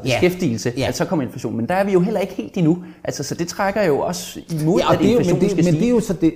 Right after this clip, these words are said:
Speaker 1: altså, inflationen kan sagtens hoppe, uden at arbejdsløsheden falder under den naturlige arbejdsløshed. Og, og det er så den der diskussion om, hvad er det, der, der driver det, at den, hvad vej går kausaliteten i det her. Men det er rigtigt, at, og det er jo det, som Federal Reserve sidder og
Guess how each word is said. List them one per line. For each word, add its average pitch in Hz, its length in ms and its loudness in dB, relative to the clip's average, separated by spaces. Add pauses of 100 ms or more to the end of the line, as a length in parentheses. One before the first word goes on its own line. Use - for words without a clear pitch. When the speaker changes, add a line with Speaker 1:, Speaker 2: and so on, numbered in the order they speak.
Speaker 1:
altså, 127 200 0 (420)
inflationen 185 520 2
kan 175 100 -2
sagtens 160 360 0
hoppe, 139 380 0
uden 143 420 6
at 104 80 -8
arbejdsløsheden 101 1080 -6 (340)
falder 110 280 -2
under 107 300 -2
den 107 120 -6
naturlige 92 300 -10
arbejdsløshed. - 340 -20 (220)
Og, 110 100 -4 (100)
og 127 120 -2 (140)
det 170 180 8
er 143 40 4 (120)
så 135 80 -2
den 131 220 0
der 123 60 0
diskussion 113 500 -6
om, 110 60 -4 (200)
hvad 113 160 -2
er 104 100 -4
det, 110 120 -6
der, 101 100 -10 (180)
der 104 100 -6
driver 107 260 -4
det, 107 140 -6 (100)
at 107 140 -12
den, 104 120 -8 (100)
hvad 110 140 -2
vej 101 240 -4
går 101 120 -8
kausaliteten 107 640 -12
i 110 40 -10
det 113 80 -16
her. 107 80 -14 (220)
Men 131 200 4
det 147 80 6
er 131 140 0
rigtigt, 190 380 2 (240)
at, 143 260 2
og 135 140 -4
det 170 60 6
er 165 40 10
jo 165 60 8
det, 160 220 4
som 160 160 0 (100)
Federal 143 240 2
Reserve 127 320 -2
sidder 127 240 -8
og 123 60 -10